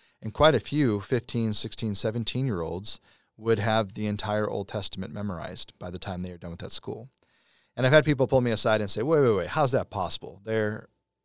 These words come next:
you know, their brains, were they, did they have bigger brains than us? Were they better than us?" And I would say, "No, they are the same type of people. It's just that their desires and their expectations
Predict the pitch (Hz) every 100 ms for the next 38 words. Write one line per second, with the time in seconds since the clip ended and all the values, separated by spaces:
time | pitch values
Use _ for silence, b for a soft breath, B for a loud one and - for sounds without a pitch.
0 | _ _ _ 139 101 90 101 113 120 107
1 | 110 110 107 107 - - - _ _ _
2 | - 107 104 98 95 113 113 104 95 117
3 | 110 98 117 120 117 117 113 104 98 101
4 | 104 104 104 - - 120 139 131 139 127
5 | - - - 151 113 85 95 104 - 120
6 | 120 120 92 - 160 170 87 98 - _
7 | _ 120 - 135 127 131 110 - 110 110
8 | 107 104 92 113 120 92 85 101 95 92
9 | - 113 - 107 - 127 123 - 82 87
10 | -